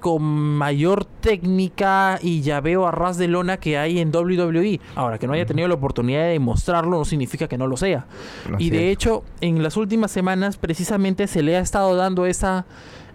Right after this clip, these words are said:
Speaker 1: esa posibilidad de mostrar lo que tiene. Y muchos, muchos medios han dicho lo mucho que ha mejorado Natalia. Señores, Natalia nunca mejoró. Natalia siempre fue buena.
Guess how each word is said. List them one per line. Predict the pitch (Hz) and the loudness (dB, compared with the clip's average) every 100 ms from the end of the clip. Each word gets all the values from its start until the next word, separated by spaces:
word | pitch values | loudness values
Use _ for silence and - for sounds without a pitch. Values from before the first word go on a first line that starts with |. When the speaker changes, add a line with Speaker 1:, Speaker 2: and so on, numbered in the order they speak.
| - | -4
Speaker 1:
esa | 175 202 | -2 0
posibilidad | 180 175 185 156 143 156 175 | 0 0 0 2 2 2 2
de | 175 | 0
mostrar | 165 139 127 180 180 190 | 0 0 -2 -2 0 0
lo | 196 | 0
que | 185 | -2
tiene. | - 202 175 190 214 - - - - - - | 0 0 2 0 -2 -10 -20 -20 -20 -14 -4
Y | 170 | -2
muchos, | 165 208 208 214 - - - | 0 0 0 -2 -4 -6 -2
muchos | 196 - 196 | -2 0 0
medios | 214 226 220 | 2 2 2
han | 214 196 | 2 0
dicho | 208 - | 0 0
lo | 190 180 170 | 2 2 2
mucho | 165 294 294 202 | 4 2 2 0
que | 196 | 0
ha | |
mejorado | 226 208 202 220 | 0 0 2 2
Natalia. | 185 233 254 151 | 2 0 0 0
Señores, | 160 226 240 147 | 0 0 0 0
Natalia | 135 196 262 | 0 0 0
nunca | 208 277 247 | 0 0 -2
mejoró. | 156 160 226 220 | -2 0 0 0
Natalia | 147 143 220 277 | -2 -2 -2 0
siempre | 294 269 | 0 0
fue | 233 233 | 2 2
buena. | 262 185 - | 0 -2 -4